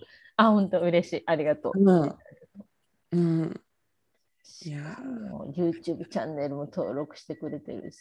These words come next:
Speaker 1: さ。
Speaker 2: すっごくありがたいんだけど、でも配信内容が一緒だから、ちょっと若干なんか。
Speaker 1: そう、それがね、心、ちょっと痛い。
Speaker 2: 心苦しいんだよね。あの、全部配信が違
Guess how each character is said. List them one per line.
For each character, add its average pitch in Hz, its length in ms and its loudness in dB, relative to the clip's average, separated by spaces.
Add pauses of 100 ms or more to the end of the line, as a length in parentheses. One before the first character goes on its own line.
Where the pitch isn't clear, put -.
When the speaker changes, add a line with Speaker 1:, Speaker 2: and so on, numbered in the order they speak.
(120)
Speaker 1:
さ。 - 400 -8
Speaker 2:
す 190 160 -4
っ - 20 -2 (100)
ご 240 140 10
く 220 100 8
あ 196 40 8
り 185 80 8
が 180 100 8
た 180 100 4
い 170 40 2
ん - 20 4
だ 165 80 2
け 165 80 6
ど、 160 60 8
で 160 80 4
も 151 80 0
配 208 200 0
信 233 200 4
内 226 140 8
容 175 60 6
が 156 120 4
一 165 80 -2
緒 - 220 2
だ 190 100 8
か 170 120 6
ら、 151 60 4
ち - 120 -10
ょ - 20 -8
っ - 20 -10
と - 80 0
若 202 300 2
干 339 320 6
な 269 140 6
ん 311 100 6
か。 190 320 2 (240)
Speaker 1:
そ 214 240 8
う、 247 120 8
そ - 180 -6
れ 247 120 12
が 262 140 10
ね、 233 120 4
心、 220 500 2 (200)
ち - 80 -10
ょ - 20 -2
っ - 20 -2
と - 120 -12
痛 160 220 6
い。 - 20 6
Speaker 2:
心 294 240 10
苦 302 220 12
し 403 100 8
い 403 40 10
ん 370 40 6
だ 339 80 10
よ 208 60 10
ね。 208 240 6
あ 202 100 6
の、 190 100 4
全 285 200 6
部 208 60 2
配 233 180 6
信 233 220 -2
が 226 80 0
違 220 60 -2